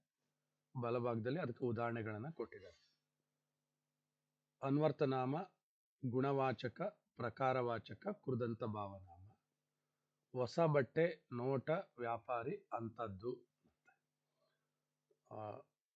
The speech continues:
ನಾಮದಲ್ಲಿ ಅಥವಾ ರು-, ಆ, ನಾಮ ಪ್ರಕೃತಿಯಲ್ಲಿ ಅಥವಾ ನಾಮಪದದಲ್ಲಿ ಮೂರು ವಿಧ: ರೂಢನಾಮ, ಅಂಕಿತನಾಮ, ಅನ್ವರ್ಥನಾಮ.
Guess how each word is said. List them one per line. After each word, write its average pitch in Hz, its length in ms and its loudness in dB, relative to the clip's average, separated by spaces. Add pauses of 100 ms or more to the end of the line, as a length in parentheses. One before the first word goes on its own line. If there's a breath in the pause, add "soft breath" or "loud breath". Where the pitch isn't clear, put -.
(440)
ನಾಮದಲ್ಲಿ 139 720 4
ಅಥವಾ 139 480 -2 (300)
ರು-, 123 500 -6
ಆ, 110 320 -12 (180)
ನಾಮ 131 280 2
ಪ್ರಕೃತಿಯಲ್ಲಿ 139 800 0
ಅಥವಾ 220 420 -2
ನಾಮಪದದಲ್ಲಿ 113 840 -2 (840)
ಮೂರು 147 220 6
ವಿಧ: 131 140 6
ರೂಢನಾಮ, 139 640 2
ಅಂಕಿತನಾಮ, 123 580 -4
ಅನ್ವರ್ಥನಾಮ. 113 720 -8